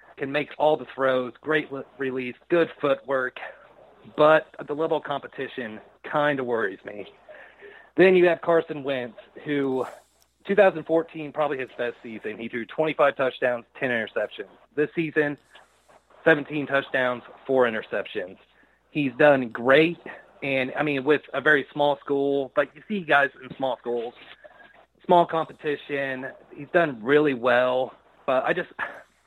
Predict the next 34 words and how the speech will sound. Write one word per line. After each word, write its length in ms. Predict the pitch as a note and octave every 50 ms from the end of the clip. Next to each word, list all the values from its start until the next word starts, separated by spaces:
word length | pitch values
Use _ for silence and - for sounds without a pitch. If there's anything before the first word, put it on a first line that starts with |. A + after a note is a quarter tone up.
| _ _ _ _ _ _ -
I 80 | D#3 F3+
know 140 | F#3+ F3+
he's 120 | F3+ E3+ C#3+
got 200 | - D#3 D3 A#2+
all 180 | A#2+ C#3 C#3+
this 140 | C#3 C#3+ B2+ _
stuff, 240 | - C#3+ C3+ C3 - -
but 160 | D3 D3 C3
you're 140 | E3 F#3 F#3+
always 180 | F3+ E3 D#3 -
gonna 200 | C#3+ C3 A#2 G#2
have 200 | B2 B2 A#2+ A2
that 220 | A2+ A2 G2+ G2+
one 260 | G#2+ B2 C3 B2+ A#2+ A2+
guy 360 | A2 G2+ G#2+ G#2+ G#2 A2 - _ _ _ _ _ _ _ _ _ _ _ _ -
out 100 | B2 A#2+
of 100 | A2+ -
every 240 | C#3 C#3+ C#3 C3+
class 380 | A#2+ - - A#2+ A2+ A2+ A2 A2 -
who 120 | A#2 A2 F#2+ _
steps 340 | - C#3 C3 B2+ - _ A#2
up. 220 | A2 G2+ G#2 -
You 100 | C#3 D3
can 120 | D3 D3 C#3+
even 200 | D3 C#3 C#3+ C#3+
look 160 | C#3+ C3+ C#3
at 100 | C3 -
last 280 | A#2+ B2 B2 C3 C3 - -
year 280 | B2+ A#2+ A2+ A2 G#2
with, 340 | G2+ A#2 A#2+ A#2 A2 G#2 -
uh, 400 | A2+ A2+ G#2+ G2+ G2+ G2+ G2+ G#2+ - - - _ _ - - _ _
the 80 | - A#2+
guards 580 | A2 A2+ A#2+ A#2+ B2+ B2+ B2+ A#2 A2 G#2+ - -
with 160 | A2+ G#2 G2+